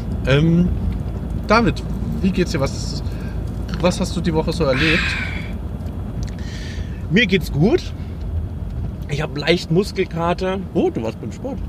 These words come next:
Speaker 2: <laughs> Nein, ich, äh, war schon lange nicht mehr beim Sport. Weil ich hab am, äh, Freitag hab ich endlich meine Bodenlieferung bekommen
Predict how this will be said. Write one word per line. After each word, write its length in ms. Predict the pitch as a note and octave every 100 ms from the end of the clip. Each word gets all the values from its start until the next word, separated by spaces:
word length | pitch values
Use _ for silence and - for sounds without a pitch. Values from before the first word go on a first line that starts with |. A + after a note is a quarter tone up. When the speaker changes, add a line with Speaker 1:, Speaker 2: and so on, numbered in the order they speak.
| - - - -
Speaker 2:
<laughs> 160 | G3+
Nein, 680 | E3 B2+ G#2 G#2 G2 A#2 G#3 - - - - - -
ich, 200 | D3+ -
äh, 280 | G2 B2+ A#2+
war 100 | A#2+
schon 140 | B2+
lange 180 | - E3
nicht 120 | C3
mehr 80 | C3
beim 220 | A#2+ A#2+
Sport. 320 | B2+ A2 C#3+ - - - - - - - -
Weil 180 | C#3 C#3+
ich 160 | C3+
hab 180 | D3 -
am, 280 | A#2+ A#2+ A2+ - - - -
äh, 300 | B2 B2 A2+
Freitag 400 | - D#3 E3+ E3
hab 120 | D3
ich 80 | -
endlich 240 | D3 D#3
meine 180 | C3+ C3
Bodenlieferung 680 | - F#3 F3 E3+ - E3 D#3
bekommen 340 | D#3 E3+ F#3+